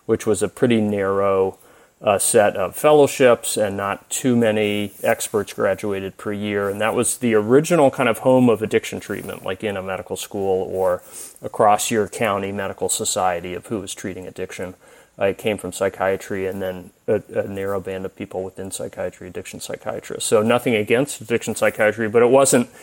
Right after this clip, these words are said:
inclusive of all these other specialties, doctors, settings, general practice settings especially, where we could be doing a ton, uh, about somebody's alcohol use. They may never get to the specialty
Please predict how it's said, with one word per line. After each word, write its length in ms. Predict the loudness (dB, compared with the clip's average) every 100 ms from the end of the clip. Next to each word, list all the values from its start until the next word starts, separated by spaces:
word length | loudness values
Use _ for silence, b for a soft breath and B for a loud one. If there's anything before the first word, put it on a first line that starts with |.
| B 2
inclusive 800 | 2 6 8 8 8 8 6 4
of 320 | 4 4 6
all 220 | 6 6
these 240 | 6 4 6
other 220 | 6 4
specialties, 800 | 4 2 4 0 2 0 0 2
doctors, 480 | 4 4 2 -4 -2
settings, 720 | 4 6 6 4 0 -4 -6 B B B B
general 300 | 2 2 2
practice 460 | 2 2 4 0 2
settings 420 | 4 4 0 -4
especially, 800 | -4 2 2 4 4 4 2 -4 _
where 220 | 4 6 8
we 140 | 6
could 280 | 4 0 0
be 100 | 2
doing 300 | 4 4 2
a 40 |
ton, 480 | -2 2 2 2 -4 -18 0
uh, 340 | 2 4 2
about 500 | 0 2 4 4 2
somebody's 360 | -4 -4 -4 -2
alcohol 520 | -2 0 0 0 -2
use. 380 | -6 -6 -6 -8 _ _ _ 2
They 160 | 4
may 160 | 6 4
never 260 | 4 4 4
get 300 | 6 4 2
to 180 | 0
the 100 | 0
specialty 840 | -2 2 2 2 0 0 -2 -4